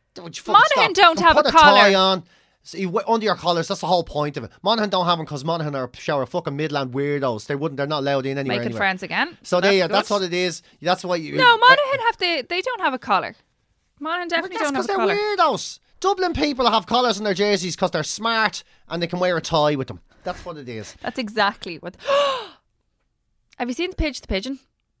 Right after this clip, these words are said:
Speaker 2: And
Speaker 1: Yes,
Speaker 2: Priscilla?
Speaker 1: I have,
Speaker 2: Have you seen
Speaker 1: yeah.
Speaker 2: what's happened?
Speaker 1: Yeah.
Speaker 2: You've seen what's happened there?
Speaker 1: The two babies
Speaker 2: Yeah, what's
Speaker 1: and
Speaker 2: they
Speaker 1: the
Speaker 2: called the
Speaker 1: names.
Speaker 2: babies?
Speaker 1: Oh, it's P J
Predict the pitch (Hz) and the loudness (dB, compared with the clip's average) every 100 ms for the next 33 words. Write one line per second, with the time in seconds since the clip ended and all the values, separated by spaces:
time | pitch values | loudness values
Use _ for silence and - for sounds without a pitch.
0 | _ 110 131 170 190 196 196 - 196 151 | _ -10 0 4 6 8 6 4 0 -4
1 | 170 180 170 254 359 359 302 320 - 180 | -4 -4 -4 -2 -2 2 2 2 -2 -8
2 | - 143 196 202 427 - 254 330 349 147 | -6 0 2 2 0 2 2 2 -2 -4
3 | - 247 226 247 254 175 - 262 277 370 | -4 -4 0 0 0 -4 0 2 4 4
4 | - 370 349 - 302 208 185 - _ _ | 6 6 6 6 2 2 -8 -14 _ _
5 | - 202 196 180 - - 240 277 269 - | -4 0 0 -2 -2 -2 0 -2 0 2
6 | 165 160 | 2 0